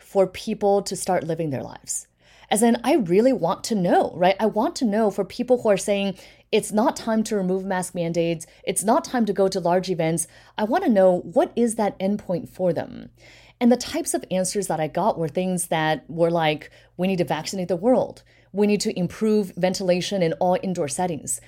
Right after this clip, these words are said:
We have to have a cure for long haul covid. We have to have universal healthcare, ideally single payer healthcare and paid leave for everyone." I mean, I think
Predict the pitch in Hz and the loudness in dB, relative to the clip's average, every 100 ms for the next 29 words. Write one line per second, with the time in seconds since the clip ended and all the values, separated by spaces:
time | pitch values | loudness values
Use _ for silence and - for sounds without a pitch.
0 | - - 185 214 233 208 196 - 285 262 | -12 -4 -2 -2 -2 0 -2 -2 2 4
1 | 214 185 165 170 185 190 156 - 269 202 | 4 0 2 0 0 -2 -2 -2 -2 0
2 | - - - - - 202 202 185 196 208 | -2 -6 -12 -16 -12 0 0 0 -2 -2
3 | 202 196 190 - _ - 202 226 226 220 | 0 2 2 -2 _ 0 2 4 4 2
4 | - 240 247 185 - 170 208 208 208 214 | 2 0 2 -2 0 -2 0 0 0 0
5 | 196 185 190 185 175 233 - 180 - 160 | 0 0 2 0 2 0 2 0 0 -4
6 | - 190 170 220 254 202 135 135 113 90 | -4 -6 -2 0 0 -2 -4 -6 -6 -8
7 | - - - - - 262 247 247 - 254 | -10 -16 -20 -8 2 4 4 0 -4 -2
8 | 240 311 | 2 0